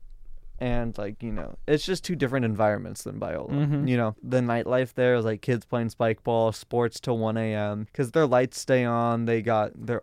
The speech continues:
Speaker 1: the fields and everything. They had good food, although they're, like, actual calf area. They call it the training table, and it's literally a table, maybe, like, a little bit bigger than this room, and you just walk around and grab food. My girlfriend, she's said she's never done it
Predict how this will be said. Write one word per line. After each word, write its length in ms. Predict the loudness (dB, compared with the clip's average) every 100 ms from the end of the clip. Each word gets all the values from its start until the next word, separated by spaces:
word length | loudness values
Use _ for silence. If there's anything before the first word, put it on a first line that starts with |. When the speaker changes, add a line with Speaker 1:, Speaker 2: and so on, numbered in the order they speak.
| -8 -6
Speaker 1:
the 140 | -6
fields 420 | -4 -2 0 -2
and 100 | -4
everything. 680 | -4 -4 -6 -4 -4 -4 -4
They 160 | 0 0
had 120 | 2
good 200 | 0 -2
food, 380 | -2 0 2 0
although 300 | 0 2 2
they're, 140 | 0
like, 300 | 0 -2 -4 _ _ _ 2
actual 420 | 2 2 0 0
calf 460 | 0 0 0 -2
area. 480 | -2 0 2 0 -2 -6
They 140 | -6 0
call 220 | 2 2
it 60 |
the 100 | 0
training 380 | -4 -4 -2 -4
table, 360 | 0 0 0 0
and 120 | -2
it's 120 | -4
literally 340 | -4 -2 0 -2
a 60 |
table, 560 | -2 -2 -2 -2 -6 -2
maybe, 240 | 0 4
like, 140 | 2 2
a 60 |
little 160 | 2 2
bit 160 | 2 2
bigger 240 | 2 4
than 140 | 2
this 140 | 0 0
room, 140 | 2
and 120 | 2 0
you 60 |
just 120 | 2
walk 260 | 2 2 2
around 180 | 0 0
and 80 | 0
grab 240 | -2 -2
food. 380 | -4 -2 -2 -6 -16 _ _ 0
My 120 | 2
girlfriend, 400 | 4 2 0 -4
she's 260 | -4 -8 -10 _
said 300 | -10 -4 -4
she's 200 | -2 -4
never 300 | 0 2 2
done 240 | 2 0 0
it 160 | -2